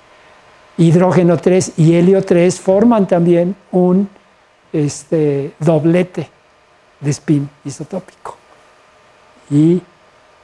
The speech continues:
este, para el helio cuatro, este, es solitario, entonces T igual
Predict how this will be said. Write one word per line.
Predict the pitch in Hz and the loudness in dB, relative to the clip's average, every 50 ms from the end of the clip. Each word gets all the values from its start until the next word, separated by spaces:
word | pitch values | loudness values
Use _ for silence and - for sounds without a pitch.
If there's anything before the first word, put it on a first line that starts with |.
| _ _ - - | _ _ -14 -10
este, | 156 147 135 - - - - 156 143 123 | -8 -8 -8 -8 -10 -6 -4 -4 -2 -2
para | - - 147 143 147 143 | -2 -2 0 0 0 0
el | 151 143 139 143 170 - | 0 0 0 -2 -2 -2
helio | - 160 165 170 175 180 175 175 165 151 147 139 - _ _ _ _ _ _ _ - | -2 0 2 2 2 4 2 2 2 0 -2 -6 -10 _ _ _ _ _ _ _ -6
cuatro, | - 175 190 196 196 196 - 165 170 165 165 - _ _ _ _ _ _ _ _ _ _ _ _ - | -4 -2 -2 -2 -2 -4 -6 -6 -6 -6 -6 -10 _ _ _ _ _ _ _ _ _ _ _ _ -16
este, | 185 147 131 117 - - - 156 143 143 139 131 123 - - _ _ _ _ _ _ _ _ _ _ _ _ - | -12 -12 -12 -12 -12 -10 -8 -6 -4 -4 -6 -6 -8 -14 -18 _ _ _ _ _ _ _ _ _ _ _ _ -8
es | 220 143 135 - | -4 -2 -2 -2
solitario, | - - - 165 147 147 160 147 151 - 165 156 151 156 165 | -4 -4 -2 0 0 2 2 0 0 -2 -2 -2 -2 -4 -4
entonces | 160 156 - 143 123 - | -6 -8 -10 -12 -12 -10
T | - - 147 139 | -6 -4 -4 -2
igual | 135 131 131 131 135 127 127 | -2 -4 -4 -6 -6 -6 -8